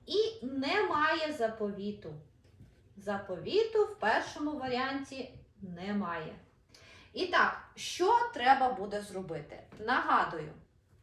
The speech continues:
у нас є умови, коли ви маєте звернутися до нотаріуса. Це шість місяців з дати смерті вашого родича. Тобто, з дати смерті чоловіка, дружина,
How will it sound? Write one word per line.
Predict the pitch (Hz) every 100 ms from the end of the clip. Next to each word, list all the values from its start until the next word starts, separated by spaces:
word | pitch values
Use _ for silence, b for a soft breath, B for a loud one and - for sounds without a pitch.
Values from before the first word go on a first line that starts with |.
| _
у | 196
нас | 254 415 - - -
є | 185 202 254 349 359 - - - - - - - -
умови, | 196 190 214 302 349 403 -
коли | - 185 190 302
ви | 262
маєте | 220 185 214 254 262
звернутися | 208 185 170 175 165 185 190
до | 160 165
нотаріуса. | 165 165 165 156 - - 190 - _
Це | 185
шість | 165 - 262 277 - - - 226
місяців | 254 247 240 277 269 294 285 B B B B
з | 214
дати | 190 220 233 269
смерті | 269 - 190 196 - 185
вашого | 165 - 175 175
родича. | 180 165 151 - - _ B B B -
Тобто, | 311 269 - 175 175
з | -
дати | 254 415 453 415
смерті | 302 339 403 381
чоловіка, | - 359 320 269 262 - 247 - -
дружина, | 202 214 311 349 311 302 269 269 277 285